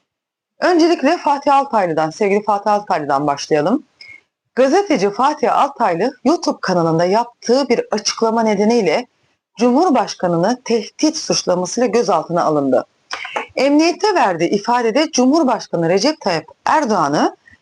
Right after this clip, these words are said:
şahsen tanıdığını ve Altaylı sözlerinin tehdit ya da hakaret amacı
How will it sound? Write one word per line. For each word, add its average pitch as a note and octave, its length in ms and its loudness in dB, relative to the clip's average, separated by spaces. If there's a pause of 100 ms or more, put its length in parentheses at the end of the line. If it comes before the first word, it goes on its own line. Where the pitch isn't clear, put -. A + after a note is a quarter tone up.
şahsen E4+ 680 -2
tanıdığını D4 640 2 (1080)
ve C4+ 240 2 (160)
Altaylı C4 600 0
sözlerinin C4 680 0
tehdit C#4+ 480 -2
ya B3+ 120 0
da F3 80 0
hakaret A#3 680 -2 (120)
amacı E3+ 420 0